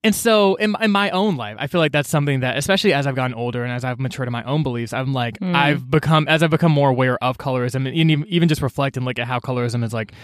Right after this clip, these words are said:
Speaker 1: showed up in my life and in my family and just in how people talked about people, especially women in my life. It's something that I've tried to be more, I guess, intentional about and, like, work against and,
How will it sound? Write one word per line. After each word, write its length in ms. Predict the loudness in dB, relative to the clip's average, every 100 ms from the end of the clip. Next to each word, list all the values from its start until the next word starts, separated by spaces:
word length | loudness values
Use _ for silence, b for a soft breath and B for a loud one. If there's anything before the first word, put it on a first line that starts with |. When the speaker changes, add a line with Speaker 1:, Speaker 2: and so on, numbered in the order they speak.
| B B
Speaker 1:
showed 200 | 2 4
up 100 | 4
in 80 | 2
my 160 | 2 2
life 320 | 4 2 0
and 100 | -2
in 60 | -4
my 180 | -4
family 500 | 0 0 2 2 0 -2
and 280 | -4 -4 -4
just 140 | -2
in 80 | 0
how 140 | 0
people 240 | -2 -4 -6
talked 340 | 0 0 0
about 300 | -2 -2 -2
people, 400 | -4 -4 -4 -4
especially 440 | -4 -4 -2 2
women 280 | 2 2 2
in 40 | 0
my 120 | 0
life. 320 | -2 -4 -4
It's 140 | -6 0
something 260 | 2 2
that 160 | 2 0
I've 240 | 0 0 -2
tried 400 | -4 0 0 0
to 520 | -2 0 2 2 -2 b b b b b b -6
be 220 | 2 6 6
more, 680 | 8 6 6 6 4 0 _ _ _ _ _ _
I 60 | 2
guess, 120 | 4
intentional 460 | 2 2 2 2 0
about 380 | -2 -2 -2
and, 100 | 0
like, 140 | 0 2
work 240 | 2 0 -4
against 560 | -6 -6 -6 -6 -10 -4
and, 560 | -2 0 0 -2 -4